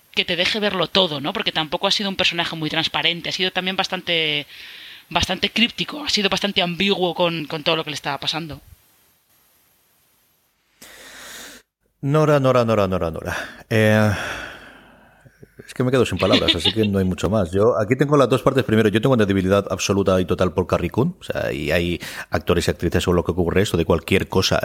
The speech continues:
Speaker 2: eh, que vayan a hacer, me va a gustar. Y me ocurre con ella. A mí me, me pasó desde el primer momento que la vi, especialmente cuando vi Guest, invitado, creo que, creo que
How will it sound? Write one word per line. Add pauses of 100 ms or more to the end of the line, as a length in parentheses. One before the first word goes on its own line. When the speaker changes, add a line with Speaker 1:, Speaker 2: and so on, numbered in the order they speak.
Speaker 2:
eh,
que
vayan
a
hacer,
me
va
a
gustar. (460)
Y
me
ocurre
con
ella.
A
mí
me,
me
pasó
desde
el
primer
momento
que
la
vi,
especialmente
cuando
vi
Guest,
invitado,
creo
que,
creo
que